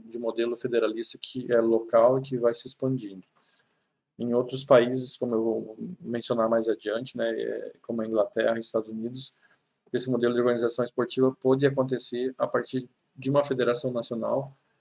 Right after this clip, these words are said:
é, que vai, e essa federação nacional vai induzindo as federa-, a existência de federações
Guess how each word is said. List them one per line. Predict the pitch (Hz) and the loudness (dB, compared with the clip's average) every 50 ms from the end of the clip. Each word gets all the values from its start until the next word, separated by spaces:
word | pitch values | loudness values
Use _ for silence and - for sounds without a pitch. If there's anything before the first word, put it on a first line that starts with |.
| _ _ _ _ _ | _ _ _ _ _
é, | 113 113 | -10 -10
que | 113 - 127 127 | -6 -4 -4 2
vai, | 107 113 117 113 117 120 120 | 6 6 8 8 8 6 2
e | 123 - - 127 120 117 113 110 | 0 -2 -2 -4 -2 0 0 0
essa | 107 107 - - 113 | 0 -2 -4 -6 -8
federação | - 110 113 110 107 - - 120 | -6 -4 -2 -2 -2 -4 -4 -6
nacional | 117 - 123 113 110 110 127 | -6 -4 -4 -2 2 4 4
vai | 127 131 131 | 4 4 4
induzindo | 135 131 131 131 127 113 - 139 147 139 131 | 2 2 0 0 0 -2 -4 -4 -2 -2 -2
as | 123 | 0
federa-, | - 127 113 113 107 107 107 - - 120 117 113 110 107 110 | 0 -2 -2 0 -2 -4 -4 -6 -6 -4 -4 -2 -2 0 0
a | 113 | 0
existência | 113 110 113 113 - - 117 113 - - | 0 -2 -4 -8 -8 -8 -10 -10 -12 -12
de | - | -14
federações | 113 - 117 117 113 113 107 - - 117 113 110 - - | -14 -12 -6 -4 -4 -2 -4 -4 -6 -6 -6 -6 -8 -12